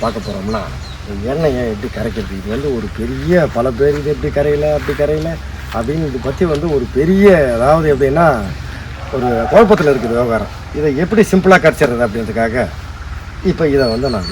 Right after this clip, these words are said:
உங்களுக்கு அது எப்படி கரைக்குதுன்றதை நம்ம இப்ப பார்க்கலாம். அதாவது நம்ம நடைமுறையில் பயன்படுத்தக்கூடிய இந்த ஷாம்புக்கள்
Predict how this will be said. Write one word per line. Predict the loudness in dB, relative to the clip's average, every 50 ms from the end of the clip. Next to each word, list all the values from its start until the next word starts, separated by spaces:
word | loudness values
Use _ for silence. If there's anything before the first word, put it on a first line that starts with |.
| -6 -8 -8 -10 -12 -10 -10
உங்களுக்கு | -10 -8 -8 -8 -6 -6
அது | -6 -6 -6 -8
எப்படி | -6 -6 -8 -4 -4
கரைக்குதுன்றதை | -4 -4 -4 -4 -6 -8 -8 -8 -8 -8 -8 -8 -8
நம்ம | -6 -6 -4 -4 -6 -6
இப்ப | -6 -6 -6 -4 -6
பார்க்கலாம். | -6 -6 -6 -8 -10 -10 -12 -12 -10 -10 -8 -4
அதாவது | 0 0 2 2 2 -2 -2 -4 -6 -8 -10 -12 -12 -12 -12 -12 -10 -10 -10 -8 -8 -8 -8 -8 -4 -2
நம்ம | 0 2 6 6 6 8 8
நடைமுறையில் | 8 8 10 10 10 10 10 10 10 8 8 6 6 8 6
பயன்படுத்தக்கூடிய | 6 8 8 8 6 4 4 4 2 2 2 2 0 0 2 4 4 4 4 4
இந்த | 2 2 0 0
ஷாம்புக்கள் | 0 0 0 0 -4 -4 -4 -6 -8